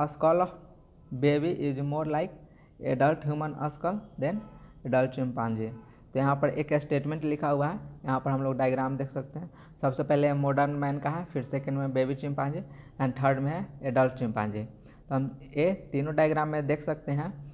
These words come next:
कि the skull of baby, अ, of baby chimpanzee is more like adult man skull than adult chimpanzee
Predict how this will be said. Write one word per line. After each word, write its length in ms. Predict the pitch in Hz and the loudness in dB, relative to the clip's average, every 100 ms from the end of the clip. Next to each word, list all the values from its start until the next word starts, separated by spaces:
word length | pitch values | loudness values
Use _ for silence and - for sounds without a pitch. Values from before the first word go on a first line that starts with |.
| - - | -16 -4
कि 80 | 135 | 2
the 140 | 139 | 2
skull 540 | - 143 - 165 185 - | 4 0 2 6 6 6
of 160 | 143 196 - - - 135 123 | 8 8 6 -12 -10 -6 4
baby, 380 | 143 147 190 220 - - - - - - - - - - - - - - - 139 | 4 4 2 -2 -8 -18 -20 -20 -20 -20 -20 -20 -20 -20 -20 -20 -20 -20 -12 0
अ, 400 | 139 143 143 - - - 139 | 2 4 2 -4 -14 0 4
of 260 | 165 - 135 | 4 2 0
baby 280 | 139 139 175 - | 4 4 2 -2
chimpanzee 520 | 160 151 139 139 151 | 0 2 4 2 0
is 160 | 147 139 139 | 0 0 0
more 140 | 151 170 | 2 4
like 300 | 160 170 - - - - - - - 139 | 4 4 0 -12 -20 -20 -20 -20 -4 2
adult 360 | 135 147 175 | 6 6 4
man 320 | 170 143 170 202 - - | 2 0 0 -2 -8 -4
skull 400 | 139 - 147 156 | -4 0 0 2
than 220 | 143 180 - - | 0 -2 -4 -2
adult 280 | 123 147 151 147 | 4 4 4 -2
chimpanzee 500 | 139 131 131 143 | 0 2 2 0